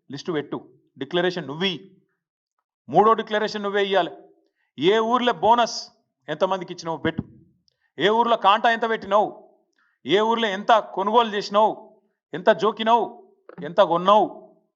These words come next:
ఎంతకు నువ్వు పైసలు ముట్టినాయి పెట్టు లిస్టు. అట్లే ఇంకోటి పెట్టాలి లిస్ట్ నువ్వు.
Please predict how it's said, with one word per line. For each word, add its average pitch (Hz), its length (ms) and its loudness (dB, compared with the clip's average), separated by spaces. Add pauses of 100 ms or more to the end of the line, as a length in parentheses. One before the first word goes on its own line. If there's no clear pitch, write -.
ఎంతకు 175 640 -4 (240)
నువ్వు 160 80 -10
పైసలు 160 320 -2
ముట్టినాయి 151 460 -8 (260)
పెట్టు 185 140 -8
లిస్టు. - 280 -6 (1040)
అట్లే 202 260 0
ఇంకోటి 196 340 0
పెట్టాలి 185 300 2
లిస్ట్ 170 220 -8
నువ్వు. 135 180 -10